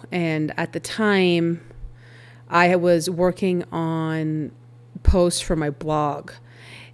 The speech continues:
And I'm pretty sure, I, when I had to rebuild the webs-, my website, uh, a few months ago, I'm pretty sure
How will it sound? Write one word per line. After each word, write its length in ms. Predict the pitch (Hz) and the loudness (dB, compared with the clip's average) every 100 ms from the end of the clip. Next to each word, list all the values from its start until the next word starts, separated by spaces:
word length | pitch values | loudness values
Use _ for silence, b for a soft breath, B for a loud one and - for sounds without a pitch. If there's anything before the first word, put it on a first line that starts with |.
| - - | -10 -2
And 640 | 185 175 170 165 165 160 - | 2 2 0 0 -2 -4 -4
I'm 160 | 180 185 | -4 -2
pretty 320 | - 349 381 | 2 6 6
sure, 640 | - - 220 214 208 202 - | 6 2 4 4 4 4 2
I, 120 | 190 | 0
when 140 | 202 | 0
I 60 | 202 | 0
had 160 | 233 233 | -2 -2
to 60 | |
rebuild 380 | 180 214 208 196 | -2 0 0 0
the 60 | 170 | 0
webs-, 360 | 170 - - | -2 -2 -4
my 140 | 190 165 | -2 0
website, 600 | 175 - 180 175 165 160 | -2 -2 0 2 0 -2
uh, 240 | 160 156 | -4 -4
a 60 | 160 | -6
few 180 | - 185 | -6 -4
months 280 | 170 175 180 | -2 -4 -2
ago, 260 | 170 165 | -2 0
I'm 120 | 165 | -2
pretty 320 | 170 240 247 247 | -4 0 0 0
sure 580 | - 190 175 170 165 | -2 0 2 2 0